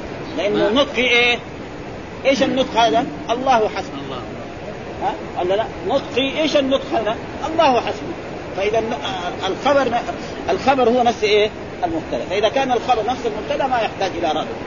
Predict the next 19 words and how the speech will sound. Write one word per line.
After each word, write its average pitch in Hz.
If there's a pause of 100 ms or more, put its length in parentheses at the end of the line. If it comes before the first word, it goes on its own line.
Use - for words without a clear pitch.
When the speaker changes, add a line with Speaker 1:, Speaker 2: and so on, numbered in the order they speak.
(520)
Speaker 1:
ها؟ 240
مثل 226
هذا، 165 (140)
مثال 220
ذلك: 233
"هو 214
الله 190
أحد"، 151 (200)
سوا 190
سوا. 131 (520)
Speaker 2:
ها؟ 185
Speaker 1:
نطقي 247
الله 208
حسبي، 175
فمثل 202
هذا 240
ما 220
يحتاج 185
رابط. 143